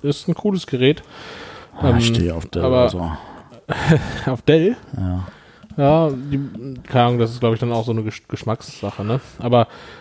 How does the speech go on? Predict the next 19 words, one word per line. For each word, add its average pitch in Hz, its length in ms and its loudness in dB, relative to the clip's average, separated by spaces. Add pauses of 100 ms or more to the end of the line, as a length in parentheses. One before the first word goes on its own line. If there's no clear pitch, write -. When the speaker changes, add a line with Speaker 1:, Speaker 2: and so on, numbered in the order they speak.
Speaker 1:
also 131 260 4
was, 143 220 2
wo, 135 160 0
womit 139 280 0
ich 151 120 -2
halt 143 100 4
irgendwie 143 220 -4
Probleme 143 340 2
hab, 131 100 -2
also 123 280 0
was 143 80 4
ich 160 80 2
beim 135 140 2
Mac 180 140 2
immer 131 180 0
super 170 260 2
fand, 156 200 0
ne, 139 100 0
du 123 180 -2